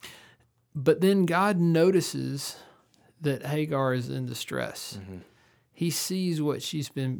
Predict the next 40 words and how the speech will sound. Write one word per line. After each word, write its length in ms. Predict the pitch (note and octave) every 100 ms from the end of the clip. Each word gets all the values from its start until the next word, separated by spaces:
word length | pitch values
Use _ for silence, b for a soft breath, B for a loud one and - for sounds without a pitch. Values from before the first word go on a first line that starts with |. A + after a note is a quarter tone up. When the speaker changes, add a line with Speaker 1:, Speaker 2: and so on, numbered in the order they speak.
| D3
Speaker 1:
being 240 | C#3+ C3
put 320 | B2 - F3+ -
through, 400 | C3 B2 A#2+ B2
and 220 | C#3 C3+
he, 440 | C3 D#3 D#3+ D#3 -
uh, 240 | D3+ D3 C#3
the, 220 | C#3 C3+
the 140 | D3
angel 420 | C3 D3+ F3 F3 C#3+
of 80 |
the 40 | C#3
Lord 200 | D3+ C3+
gives 280 | C3+ B2 C3
this 200 | F3 F3+
prophecy, 540 | - - - B2+ -
"You 240 | B2 D3+ F3
are 80 |
now 180 | D#3+ D#3+
pregnant, 480 | D#3+ C#3 C3 B2+ B2+
and 140 | C3+
you 120 | C3+ D3+
will 140 | C#3+
give 300 | C3+ C3+ B2+
birth 280 | C3 C3+ D#3
to 140 | F3
a 40 | E3
son. 480 | - A2+ A#2+ C3 - B B B B B
You 140 | D#3
shall 160 | D#3+ C#3+
name 240 | D3 D#3+
him 200 | D#3+ E3
Ishmael, 600 | D#3 C#3+ - C3 B2 A#2+
for 180 | B2 D3
the 120 | B2+
Lord 320 | A#2+ D3+ F#3
has 180 | D3+ C#3
heard 400 | - - F3+ E3
your 160 | D#3 D#3
misery." 640 | D3+ E3 F3 B2 G2 - -
Speaker 2:
Hmm. 120 | G2